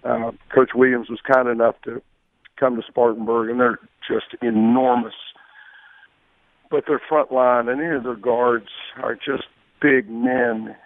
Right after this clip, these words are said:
And, um, you know, I mean, they're good basketball players, really skilled. Um, I was just struck, just struck by their sheer size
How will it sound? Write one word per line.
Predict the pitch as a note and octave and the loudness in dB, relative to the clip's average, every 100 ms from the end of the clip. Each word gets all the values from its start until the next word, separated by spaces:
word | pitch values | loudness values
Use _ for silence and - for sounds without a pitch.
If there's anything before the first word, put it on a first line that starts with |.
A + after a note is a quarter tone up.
| _ | _
And, | - A#2 A2 A2+ | -4 -2 0 2
um, | A2+ A2+ A2 A2+ - _ _ - | 4 2 0 -4 -12 _ _ -16
you | - C#3+ | 0 4
know, | C3 D3 | 4 2
I | C3+ | -2
mean, | B2 | -2
they're | B2+ - | -2 -2
good | - B2 | -2 2
basketball | C3 C#3 - B2 A#2 G#2 | 2 2 -2 -6 -2 -2
players, | - A2+ G#2+ G#2 | 0 0 0 -2
really | B2+ B2 C#3+ A#2 - - - | -6 0 2 0 -4 -18 -8
skilled. | C#3 C3 A#2+ A#2 A#2 - _ _ _ _ | 0 2 2 0 -6 -14 _ _ _ _
Um, | - A#2+ A#2+ A#2 A#2 G#2 _ - | 0 0 0 -6 -6 -10 _ -4
I | B2 | 0
was | A#2+ G#2 | 0 0
just | B2+ - - | -4 -4 -12
struck, | - C#3+ A2 - _ _ | 0 2 2 -4 _ _
just | C#3+ C#3 - _ _ _ - - - | -6 -6 -8 _ _ _ -20 -20 -18
struck | - D3+ A#2 _ _ _ _ _ _ - | 0 2 2 _ _ _ _ _ _ -8
by | A#2+ A2+ | -4 -2
their | A2 - - | -2 -6 -6
sheer | D3+ B2 A#2 - | 0 0 -2 -2
size | C3+ B2 A#2 A2+ G#2+ | 4 6 4 2 -2